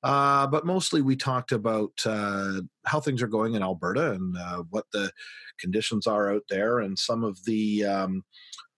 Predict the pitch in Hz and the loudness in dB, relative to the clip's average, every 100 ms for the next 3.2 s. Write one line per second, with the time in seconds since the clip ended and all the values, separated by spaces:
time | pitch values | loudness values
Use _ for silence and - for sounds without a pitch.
0 | _ 104 123 131 135 - 123 120 143 131 | _ 0 2 0 -2 2 2 2 2 2
1 | 123 - - - - - _ _ 160 170 | 2 -2 -4 -12 -20 -20 _ _ 0 2
2 | 156 151 - 147 131 107 - 127 123 110 | 4 4 4 4 4 2 2 4 4 2
3 | 92 - | 0 -6